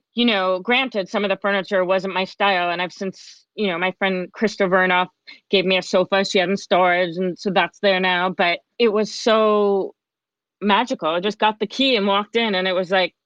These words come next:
fully furnished. The ease, and that's been my word, Lori, for a long time, the ease with it, which is why I wanna share it and why,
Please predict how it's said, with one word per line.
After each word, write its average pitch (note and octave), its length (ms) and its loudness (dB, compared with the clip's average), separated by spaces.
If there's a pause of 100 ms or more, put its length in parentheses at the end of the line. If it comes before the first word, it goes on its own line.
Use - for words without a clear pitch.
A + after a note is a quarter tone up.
fully G3+ 240 2 (100)
furnished. G#3 760 0 (380)
The G#3+ 160 0
ease, B3+ 400 2 (120)
and B3 100 2
that's A#3 160 0
been B3 160 0
my A3 140 2
word, G3+ 260 2
Lori, F3 260 -2
for F#3+ 80 -4
a F3+ 80 0
long F#3 220 0
time, G3+ 240 -4 (380)
the A#3 200 -4
ease B3 380 2
with F#3+ 220 -2
it, E3+ 280 -2
which G#3+ 200 -2
is G3+ 120 -6
why B3+ 360 2
I G3+ 60 2
wanna F#3 220 -4
share F3 300 -2
it E3+ 160 -2
and G#3 100 -2
why, G#3 280 0